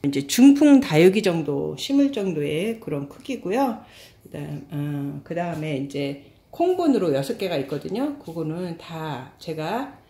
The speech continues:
여섯 개를 내놓은 다음에 또 보여드리겠습니다. 네, 이렇게 이제 뒤에 세 개, 여섯 개는 소개, 소개를 시켜드렸고요. 어, 여기는 콩분이 여섯 개가 있어요. 이렇게.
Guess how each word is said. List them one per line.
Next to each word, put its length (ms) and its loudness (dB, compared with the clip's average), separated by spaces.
여섯 260 -4
개를 280 -4
내놓은 320 -2
다음에 880 -2
또 120 -14
보여드리겠습니다. 1080 -6
네, 280 0
이렇게 380 -2
이제 720 -4
뒤에 560 2
세 280 0
개, 420 2
여섯 300 0
개는 240 2
소개, 200 -4
소개를 560 -2
시켜드렸고요. 1120 -2
어, 260 0
여기는 300 -2
콩분이 460 4
여섯 200 2
개가 220 -2
있어요. 340 -6
이렇게. 720 -8